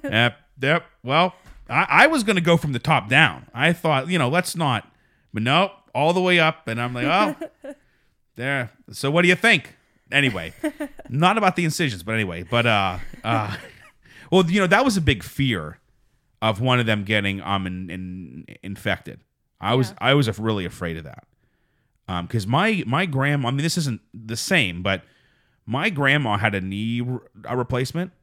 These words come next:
Speaker 1: and it got infected.
Speaker 2: Mm.
Speaker 1: They had to, they had to take it out. Like, you have to take it out and put
Speaker 2: Yeah.
Speaker 1: in a new one.
Speaker 2: Yeah.
Speaker 1: But it takes, you can't get a surgery that, that close together.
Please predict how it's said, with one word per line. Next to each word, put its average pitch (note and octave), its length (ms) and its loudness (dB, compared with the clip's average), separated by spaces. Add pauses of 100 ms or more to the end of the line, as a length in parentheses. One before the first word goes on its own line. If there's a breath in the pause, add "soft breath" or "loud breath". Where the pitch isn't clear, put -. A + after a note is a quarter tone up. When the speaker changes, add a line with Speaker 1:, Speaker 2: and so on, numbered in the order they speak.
(140)
Speaker 1:
and A2+ 140 -2
it C#3+ 100 -2
got D3 160 -4
infected. - 540 -6 (340)
Speaker 2:
Mm. - 260 -20
Speaker 1:
They E3 100 2
had F#3 160 0
to, - 40 -10
they B2 100 -2
had F3+ 40 2
to F#3 80 -6
take E3+ 180 0
it F#2 80 -2
out. F#2+ 300 -4 (600)
Like, G2+ 120 -6
you D3+ 140 4
have G3+ 100 0
to E3 80 -10
take D#3 220 0
it G2 80 -2
out G#2 360 0
and F#2+ 120 -14
put C#3 180 0
Speaker 2:
Yeah. C3 60 0
Speaker 1:
in B2 40 -2
a A2 60 -2
new G#2 180 0
one. - 240 -6
Speaker 2:
Yeah. - 260 -18 (560)
Speaker 1:
But D#3 140 4
it D#3 80 -4
takes, - 520 -2 (260)
you F3+ 160 0
can't G#3+ 400 -4 (720)
get D3+ 300 -2
a C#3+ 60 0
surgery D3+ 520 2
that, A2 320 0
that A2+ 220 -4
close B2 260 -2
together. G#2 460 -6